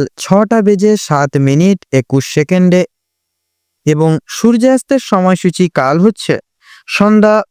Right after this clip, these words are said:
ছটা বেজে একচল্লিশ মিনিট চার সেকেন্ডে। আজকে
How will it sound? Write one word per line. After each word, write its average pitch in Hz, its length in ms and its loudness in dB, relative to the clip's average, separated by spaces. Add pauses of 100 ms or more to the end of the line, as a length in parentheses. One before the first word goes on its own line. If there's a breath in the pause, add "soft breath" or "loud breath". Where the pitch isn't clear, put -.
(140)
ছটা 226 440 -2
বেজে 233 340 2
একচল্লিশ 165 560 -2 (100)
মিনিট 151 360 2 (360)
চার 127 280 -2 (260)
সেকেন্ডে। 117 640 -2 (840 soft breath)
আজকে 190 300 -2